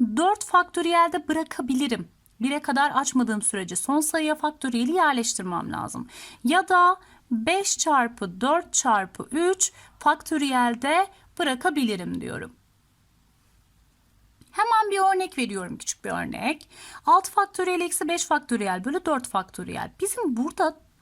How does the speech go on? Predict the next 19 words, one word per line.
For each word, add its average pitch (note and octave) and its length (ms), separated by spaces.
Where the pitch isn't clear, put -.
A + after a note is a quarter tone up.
bu A#3+ 140
işlemi D#4 400
yapabilmemiz C#4 840
için - 220
önce E4 320
bir E4+ 100
ortak D#4+ 400
paranteze D#4 460
alıp D4+ 240
düzenleme A3 500
yapmamız A3+ 520
lazım. F3 380
Bunun F4+ 220
için B3+ 260
de F#3 140
büyük D#4+ 300
olan A3+ 280
küçüğe D#4 560
benzetilebilir. F#3+ 960